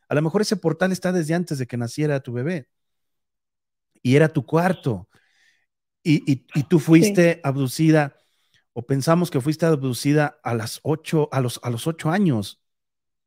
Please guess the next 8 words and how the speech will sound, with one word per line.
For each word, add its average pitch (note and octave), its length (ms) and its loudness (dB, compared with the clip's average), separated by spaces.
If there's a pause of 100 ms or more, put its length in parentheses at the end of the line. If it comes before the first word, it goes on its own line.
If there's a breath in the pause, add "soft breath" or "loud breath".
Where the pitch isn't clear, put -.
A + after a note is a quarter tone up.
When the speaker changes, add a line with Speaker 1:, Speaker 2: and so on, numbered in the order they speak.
(400)
Speaker 1:
Entonces, F3 480 -2
obviamente, F#3 720 0
el B2+ 160 -4
contacto D#3+ 440 -4
que E3+ 100 -8
tuviste D#3 400 -4
con C#3 220 -2
ellos, C3 420 -2